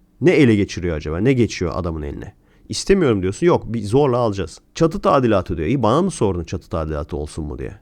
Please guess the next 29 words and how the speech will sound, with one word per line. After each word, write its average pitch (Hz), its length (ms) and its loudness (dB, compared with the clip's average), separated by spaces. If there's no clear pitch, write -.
Hop 190 280 0
oradan 139 460 2
daire 123 300 4
başına 117 260 0
on 107 180 0
bin 87 120 -4
lira 76 180 -6
gene. 53 260 -12
Öteki 165 280 2
taraftan 110 360 0
kömür 147 280 2
alacağız. 92 320 0
Hop 175 260 -2
elli 123 220 2
iki 131 160 0
daire, 113 300 2
daire 107 260 2
başına 104 440 -2
beş 104 340 0
bin 78 120 -6
lira. 53 200 -12
Oturduğun 208 440 2
yerden, 127 400 2
oturduğun 190 420 0
yerden 185 360 0
sana 185 220 -4
masraf 180 460 -4
geliyor. 98 280 0
Şimdi - 560 0